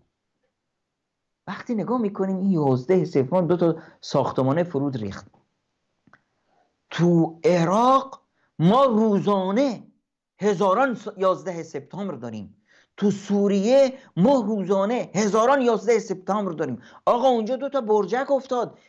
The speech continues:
اینجا روسیه میاد یک شهر رو با خاک یکسان می‌کنه، تار و مار موجود زنده توش نمیذاره. آقا میلیون ها انسان سوریه‌ای رو آواره می‌کنن. میلیون ها انس-، میلیون ها.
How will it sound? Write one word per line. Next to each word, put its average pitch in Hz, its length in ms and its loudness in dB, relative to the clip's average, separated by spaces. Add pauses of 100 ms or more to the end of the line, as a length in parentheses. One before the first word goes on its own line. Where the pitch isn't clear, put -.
اینجا 233 420 2
روسیه 233 540 -2
میاد 240 320 2
یک 240 200 -6
شهر 269 600 2
رو 240 340 -2 (300)
با 226 260 0
خاک 285 340 -6
یکسان 233 440 -10
می‌کنه، 151 400 -14 (260)
تار 294 420 4
و 269 60 6
مار 285 200 4
موجود 254 600 -2
زنده 247 380 -4
توش - 360 -14 (140)
نمیذاره. 151 560 -4 (1600)
آقا 302 320 4
میلیون 247 680 4
ها 269 300 2 (120)
انسان 247 440 -2
سوریه‌ای 240 580 0
رو 247 260 0 (160)
آواره 226 380 0
می‌کنن. 202 640 0 (880)
میلیون 277 640 4
ها 269 300 2
انس-، 233 360 -8
میلیون 220 600 0
ها. 226 500 2